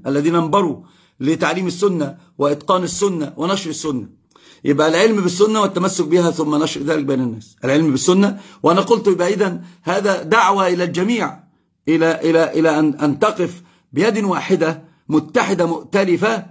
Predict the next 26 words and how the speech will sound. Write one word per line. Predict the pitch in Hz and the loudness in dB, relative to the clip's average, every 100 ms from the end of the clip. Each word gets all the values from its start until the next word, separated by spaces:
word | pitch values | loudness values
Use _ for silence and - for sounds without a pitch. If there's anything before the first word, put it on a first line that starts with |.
| - _ - | -20 _ -6
يعني | 143 147 156 156 | -2 0 0 0
بهذا، | 151 175 175 170 165 | 2 2 2 0 -2
ب-، | 143 | -2
ب-، | 156 143 165 165 143 | 0 4 2 2 2
ب-، | 165 165 - | 0 0 -2
الت-، | 139 - | -4 0
ال-، | 139 120 135 131 | -2 0 -2 0
ال-، | 139 131 135 123 | -2 -2 -6 -2
قضية | 175 202 196 | 4 4 4
العمر، | 147 214 143 - - _ - | 2 2 0 -6 -20 _ -4
الانشغال | 143 156 160 202 | -2 0 0 0
بالكتب | 180 214 190 | 0 -2 0
الستة. | - 233 - - | 0 -2 -4 -8
الحمد | - 190 190 | -4 -2 0
لله | 208 202 | 0 0
أنهانا | 208 220 | 0 0
ربنا، | 202 208 175 139 - - - | 0 0 0 -2 -8 -20 -6
لابد | 147 190 196 | 0 2 2
إن | 202 | -2
احنا | 196 | 0
أصلًا | 220 220 196 220 | 0 0 0 -2
ننشر | 220 | -2
ذلك، | 196 202 220 175 - | 0 0 0 -2 0
كل | 240 220 | 0 0
الشروحات | - 196 190 233 196 | 0 0 0 -4 -4
ننشرها | 165 220 208 190 | 2 4 4 0